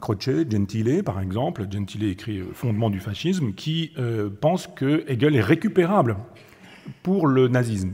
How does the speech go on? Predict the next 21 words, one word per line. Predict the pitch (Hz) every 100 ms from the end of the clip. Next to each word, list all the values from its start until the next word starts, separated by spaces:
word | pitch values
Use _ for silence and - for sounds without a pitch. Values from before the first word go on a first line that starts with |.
| -
Et | 110
de | 120
fait, | 120 226 170
il | 101
y |
a | 113
eu |
des | 120 110
hégéliens | 107 104 110 98 - 107
de | 95
gauche | 135 185 - - - - -
et | 139
des | 127 110
hégéliens | 101 113 180 -
de | 113
droite, | 107 123 180 120
voire | 120
des | 113 104
hégéliens | 98 131 180 -
d'extrême | 135 135 - 151
droite. | 156 165 -